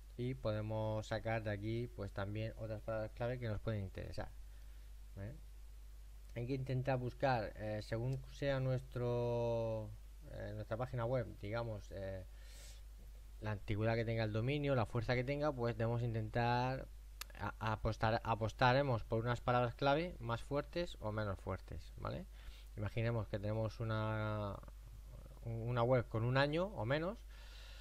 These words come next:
y entonces, por lo tanto, lo normal es que esa página web aún no esté,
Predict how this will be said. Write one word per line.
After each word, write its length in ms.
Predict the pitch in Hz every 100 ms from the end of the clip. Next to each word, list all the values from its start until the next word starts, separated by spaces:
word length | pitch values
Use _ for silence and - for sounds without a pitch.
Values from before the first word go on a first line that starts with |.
| - - - - - 139
y 420 | 139 143 147 151
entonces, 340 | 123 113 123 135
por 140 | 131
lo 80 | 117
tanto, 500 | 123 127 139 139 135
lo 300 | 120 113 110
normal 560 | 110 107 117 131 139 -
es 220 | 127 -
que 100 | -
esa 180 | 117 113
página 300 | 110 120 117
web 200 | 127 117
aún 280 | 107 113 117
no 120 | 117
esté, 1200 | 110 - - 123 117 117 113 113 110 110 110